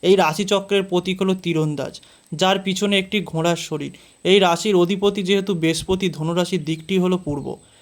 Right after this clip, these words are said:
এই রাশি, রাশিগুলি হলো মূল এবং পূর্বসাদা নক্ষত্রের সমস্ত পর্যায় এবং উত্তরসাদা নক্ষত্রের প্রথম পর্ব রয়েছে। এটি একটি অগ্নি উপাদানের রাশিচক্র। এই রাশির দেবতা হলেন শ্রী হরি বিষ্ণু।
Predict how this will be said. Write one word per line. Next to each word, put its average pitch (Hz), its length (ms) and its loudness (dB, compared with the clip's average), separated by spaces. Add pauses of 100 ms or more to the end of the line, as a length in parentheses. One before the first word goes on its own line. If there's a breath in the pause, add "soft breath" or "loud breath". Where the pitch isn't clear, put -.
(200 soft breath)
এই 202 120 4
রাশি, 214 320 2
রাশিগুলি 208 540 2
হলো 202 140 4
মূল 196 340 0 (200 soft breath)
এবং 185 280 2
পূর্বসাদা 185 480 2
নক্ষত্রের 185 500 -2
সমস্ত 180 460 -4
পর্যায় 185 340 0
এবং 180 240 0
উত্তরসাদা 190 460 -2
নক্ষত্রের 185 440 -2
প্রথম 185 360 -2
পর্ব 139 300 0
রয়েছে। 131 360 -8 (300 soft breath)
এটি 170 200 2
একটি 202 140 0
অগ্নি 180 440 6
উপাদানের 190 420 2
রাশিচক্র। 156 600 -2
এই 170 140 2
রাশির 156 380 0
দেবতা 160 320 -2
হলেন 180 160 -2
শ্রী 180 280 -2
হরি 156 260 0
বিষ্ণু। 156 440 -6